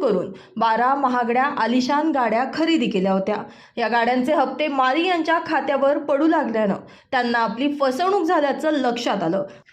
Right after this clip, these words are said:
व पोलीस ठाणे गाठून त्यांनी सर्व प्रकार सांगितला.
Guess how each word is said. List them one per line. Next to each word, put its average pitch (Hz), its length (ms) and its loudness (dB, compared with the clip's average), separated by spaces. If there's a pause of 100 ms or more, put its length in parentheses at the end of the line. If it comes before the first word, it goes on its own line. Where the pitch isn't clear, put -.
(140)
व 359 180 2
पोलीस 370 400 0
ठाणे 349 240 0
गाठून 294 520 0
त्यांनी 247 360 0
सर्व 277 360 -2
प्रकार 196 340 -2
सांगितला. 196 500 0